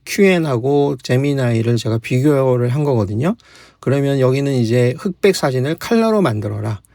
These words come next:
그다음에 여기다가 모자를 씌우고, 푸른색 모자를 씌우고, 거기다 "대한민국이라고 하는 한국어를 집어넣게 해봐라"라고 한 건데, 이렇게 해보면은 이 큐 앤 같은 경우에는 이게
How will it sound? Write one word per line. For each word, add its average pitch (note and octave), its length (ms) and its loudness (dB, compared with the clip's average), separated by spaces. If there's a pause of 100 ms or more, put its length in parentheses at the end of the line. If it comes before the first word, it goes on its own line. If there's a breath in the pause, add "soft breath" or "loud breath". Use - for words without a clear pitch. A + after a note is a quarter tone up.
(420 soft breath)
그다음에 C3 720 2
여기다가 A#2+ 360 0
모자를 C3+ 500 2
씌우고, D3+ 540 0 (260)
푸른색 F#3 460 4
모자를 A#2+ 400 2
씌우고, C#3+ 540 0
거기다 B2 360 -2
"대한민국이라고 C3 1400 0
하는 A#2 360 2 (360 loud breath)
한국어를 F#3 520 4
집어넣게 A#2 720 0
해봐라"라고 B2 680 0
한 C#3 120 -2
건데, A#2+ 500 0 (540 soft breath)
이렇게 F#3+ 320 2
해보면은 F#3 640 4
이 C#3 100 -2
큐 - 160 -2
앤 G#3 120 4
같은 F#3+ 260 2
경우에는 D#3 800 2
이게 F3 420 2